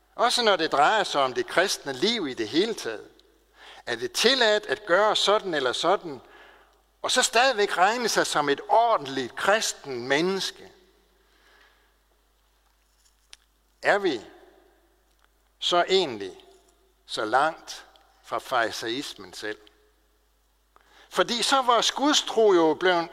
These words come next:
gået hen og blevet til en lovreligion.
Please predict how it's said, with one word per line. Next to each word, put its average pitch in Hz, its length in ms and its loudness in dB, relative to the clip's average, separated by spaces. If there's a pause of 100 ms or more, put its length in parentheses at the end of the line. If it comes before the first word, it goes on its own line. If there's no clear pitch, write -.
gået 196 200 4
hen 226 220 0
og 160 160 2
blevet 180 240 0
til 180 260 0
en 156 100 -4
lovreligion. 135 880 0